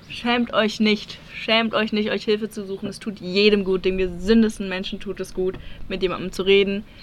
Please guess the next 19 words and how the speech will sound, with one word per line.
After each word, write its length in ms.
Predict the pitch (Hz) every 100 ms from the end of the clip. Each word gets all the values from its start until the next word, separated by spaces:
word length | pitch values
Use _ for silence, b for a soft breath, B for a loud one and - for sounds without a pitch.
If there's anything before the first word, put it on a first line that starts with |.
| B B -
ähm, 360 | 185 180 180 -
der 220 | - 180
vielleicht 560 | 180 190 180 190 - - - - -
ein 100 | 208
bisschen 260 | 208 196 220
von 140 | 208 170
außen 280 | 175 185 190
hat, 160 | 180
also 180 | 180 190
jemanden, 320 | 196 208 202
den 140 | 202 202
du 80 | 208
nicht 240 | 202 202
kennst, 440 | 220 196 196 -
einfach 240 | - 190 196
mal 260 | 190 190 190 -
jemand 280 | 190 185 185
von 140 | 190
außen, 480 | - 180 185 180 175